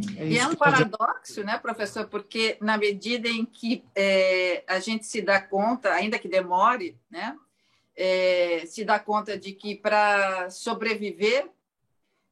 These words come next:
Speaker 2: é, vai precisar ajudar o outro, né? Porque, é, a nossa sobrevivência está ameaçada aqui nesse país, digamos, é, é,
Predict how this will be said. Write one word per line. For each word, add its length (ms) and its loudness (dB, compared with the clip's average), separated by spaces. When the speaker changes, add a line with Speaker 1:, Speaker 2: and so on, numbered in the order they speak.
Speaker 2:
é, 140 -6
vai 160 0
precisar 480 -2
ajudar 340 2
o 80 -2
outro, 380 -6
né? 240 -14
Porque, 420 -6
é, 280 0
a 60 0
nossa 260 2
sobrevivência 720 -2
está 200 0
ameaçada 600 -2
aqui 260 -12
nesse 280 -10
país, 400 -2
digamos, 520 -6
é, 120 -6
é, 400 -8